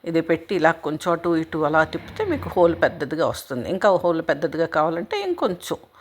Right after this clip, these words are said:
పెట్టి తిప్పితే అయిపోయింది. చ-, చూసారుగా చక్కగా ప్రమిద ఎంత చక్కగా, ఎంత ఈజీగా అయిపోయిందో. ఇప్పుడు దీన్ని మనం ఒక ప్లేట్లో కొంచెం పొడిపిండి వేసుకొని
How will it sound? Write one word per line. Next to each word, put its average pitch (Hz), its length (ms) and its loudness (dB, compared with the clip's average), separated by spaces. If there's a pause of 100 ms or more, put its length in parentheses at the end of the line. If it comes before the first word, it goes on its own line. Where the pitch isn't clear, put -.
(320)
పెట్టి 170 220 -4
తిప్పితే 180 400 -6
అయిపోయింది. 135 580 0 (220)
చ-, 156 200 -2 (120)
చూసారుగా 180 500 -2
చక్కగా 165 300 -4
ప్రమిద 143 340 -2
ఎంత 135 240 -2
చక్కగా, 139 540 -6
ఎంత 139 240 0
ఈజీగా 139 440 -4
అయిపోయిందో. 165 500 0 (540)
ఇప్పుడు 247 240 2
దీన్ని 180 280 2
మనం 170 340 0 (140)
ఒక 180 80 -2 (100)
ప్లేట్లో 175 300 2
కొంచెం 180 500 0
పొడిపిండి 147 360 -2
వేసుకొని 139 540 -4